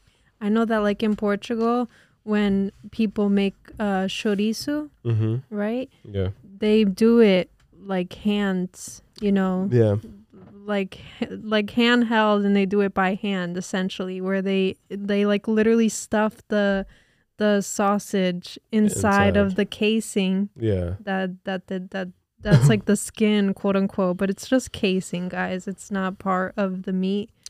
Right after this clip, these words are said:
Speaker 2: So you're saying that the two percent of human D N A comes from the factory workers?
Speaker 1: Yeah, that's what I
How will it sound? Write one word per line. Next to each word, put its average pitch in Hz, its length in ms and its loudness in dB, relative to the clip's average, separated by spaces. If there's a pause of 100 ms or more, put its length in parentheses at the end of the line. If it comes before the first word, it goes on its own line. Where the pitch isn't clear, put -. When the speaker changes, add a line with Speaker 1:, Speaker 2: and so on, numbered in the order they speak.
Speaker 2:
So 110 320 4
you're 113 280 6
saying 104 480 2
that 98 420 2 (320)
the 107 160 2
two 120 160 -8
percent 113 400 4
of 101 200 2
human 104 300 2
D 101 140 2
N 95 120 2
A 95 120 2
comes 92 240 -4
from 98 180 -4
the 92 80 0
factory 98 440 0
workers? 120 500 0 (600)
Speaker 1:
Yeah, 226 640 2
that's 220 260 -2
what 233 120 0
I 233 360 2